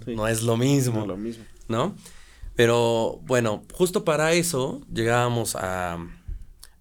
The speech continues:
Speaker 2: a, bueno, antes de, antes de, de llegar a esto, yo lo que quería decirles es: dentro de lo anterior que mencionábamos, de, del régimen y la actividad económica,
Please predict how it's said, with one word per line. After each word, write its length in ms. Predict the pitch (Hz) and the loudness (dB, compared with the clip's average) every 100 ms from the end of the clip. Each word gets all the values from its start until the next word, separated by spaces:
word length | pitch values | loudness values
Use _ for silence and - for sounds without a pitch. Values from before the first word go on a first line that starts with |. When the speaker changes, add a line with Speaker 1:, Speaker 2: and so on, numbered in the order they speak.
| _ _ _ _ | _ _ _ _
Speaker 2:
a, 80 | - | 0
bueno, 220 | 123 101 - - - - | 0 0 -6 -20 -20 -8
antes 280 | - 151 160 | -2 0 2
de, 120 | 127 | 0
antes 220 | 113 139 117 | -2 -2 0
de, 220 | 107 104 | 0 -2
de 100 | 101 | -2
llegar 180 | 107 110 | -2 0
a 60 | |
esto, 320 | 104 - 196 - | 0 -2 -4 -6
yo 140 | 113 123 | -6 -4
lo 100 | 131 | -2
que 220 | 127 107 | -2 -4
quería 200 | - 110 | -4 -6
decirles 400 | 110 101 107 98 | -6 -6 -6 -6
es: 180 | 98 113 | -6 -8
dentro 360 | 127 113 113 123 | -4 -4 -2 -2
de 80 | 120 | 0
lo 80 | |
anterior 320 | 120 120 131 151 | -2 -2 -4 -4
que 80 | 160 | -4
mencionábamos, 840 | 139 110 107 117 107 92 87 - | -4 -4 -2 0 -2 -4 -8 -8
de, 640 | 98 98 95 95 95 92 - - - - - - - - | -4 -2 -2 -4 -4 -6 -10 -12 -14 -20 -20 -16 -8 0
del 220 | 117 113 | 2 2
régimen 520 | 127 127 131 110 107 | 0 0 0 0 -2
y 80 | 104 | -2
la 100 | 101 | -4
actividad 400 | - 107 107 120 | -4 -4 0 0
económica, 680 | 127 160 135 120 135 208 | 0 0 0 0 -2 -4